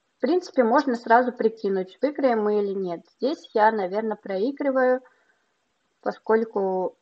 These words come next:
хотя нет, выиграла. Кстати, шаги очень тоже влияют на победу. Ой, блин, я в маленькую. Ладно.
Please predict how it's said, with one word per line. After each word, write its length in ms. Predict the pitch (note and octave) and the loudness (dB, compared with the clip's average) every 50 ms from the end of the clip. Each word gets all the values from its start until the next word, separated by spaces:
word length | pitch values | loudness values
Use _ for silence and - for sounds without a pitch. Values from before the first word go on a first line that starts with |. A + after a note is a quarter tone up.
| _ _ _ - _ _ _ _ _ _ _ _ _ _ _ _ _ _ _ _ _ _ _ _ _ _ _ _ _ _ | _ _ _ -20 _ _ _ _ _ _ _ _ _ _ _ _ _ _ _ _ _ _ _ _ _ _ _ _ _ _
хотя 360 | - A#3+ B3 B3 - E4 E4 | -2 0 0 0 -2 -4 -4
нет, 260 | D4+ B3 A#3+ C4 B3+ - | -2 -4 -4 -6 -4 -2
выиграла. 540 | - A3+ A3+ A3+ A3 G#3 G3 F#3+ F#3+ F#3+ - _ _ - - - _ - - _ _ _ _ - | -2 -2 -2 -2 -4 -4 -4 -6 -6 -10 -12 _ _ -20 -20 -20 _ -20 -20 _ _ _ _ 0
Кстати, 260 | - A#3+ G#3+ A3 G3 G3 - | 2 2 2 0 -4 -6 -4
шаги 300 | - G#3 A3 D#4 F#4 F4 | -4 -2 -2 0 0 2
очень 340 | C#4 C#4+ C#4+ C#4+ - B3+ A#3+ | 4 2 2 0 -2 -4 0
тоже 680 | A#3+ B3 B3+ A#3+ B3 - G#3+ G#3 G#3 G3+ G3 F#3+ - | 4 4 4 4 2 0 0 0 0 0 -2 -2 -4
влияют 580 | - F3+ F#3+ G#3 G#3 G#3 F#3+ G#3 G#3 A3 A3+ A3 | -6 -8 -4 -2 -2 0 2 4 4 4 4 4
на 140 | A3+ G#3 G3 | 0 -6 -2
победу. 600 | - - G#3 G3 F#3+ G3+ G3 F#3 F3+ E3+ G3 F#3+ - _ _ _ _ _ _ _ _ _ - | 0 0 0 0 0 -2 -2 -2 -2 -4 -8 -14 -16 _ _ _ _ _ _ _ _ _ -4
Ой, 320 | C4 B3+ C#4 D4 D4 C#4 | -2 0 0 0 0 -2
блин, 300 | B3 A#3+ A#3+ B3+ C4 A#3+ A3+ | -2 -2 0 0 0 0 0
я 140 | G#3+ A3 G#3+ | 0 0 0
в 60 | G#3+ | 0
маленькую. 680 | A3+ A#3 A#3 A3+ A3+ A3 G#3+ - - - A3+ - A3+ - _ - - - _ _ _ _ _ _ _ _ _ | 0 0 0 0 0 -2 -6 -6 -6 -4 -4 -4 -4 -6 _ -18 -18 -18 _ _ _ _ _ _ _ _ _
Ладно. 420 | A#3+ G3+ G3 G3 F#3+ G3 G3 G3+ | -6 -4 -2 -2 -4 -4 -8 -12